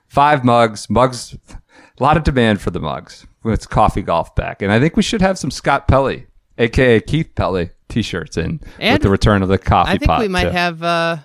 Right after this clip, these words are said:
Speaker 2: we might have a new batch of polos, Dratty Sports.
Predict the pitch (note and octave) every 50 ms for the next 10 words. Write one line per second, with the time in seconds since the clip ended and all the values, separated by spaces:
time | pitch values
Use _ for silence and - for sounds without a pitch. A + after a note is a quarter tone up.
0 | _ - - D#3+ E3 F3 G#3+ G#3+ F#3+ F#3+ F3+ F3 E3 D#3+ D#3+ E3+ F3 E3+ E3 E3
1 | E3 E3 E3 - - D3+ - - E3 F3 F#3+ G3 D#3 A2 - - - - D3 D3
2 | _ _ C#3 C#3 C#3+ D3 D3 D3+ C3+ - - - - - D#3+ E3+ D#3+ - - -
3 | - - -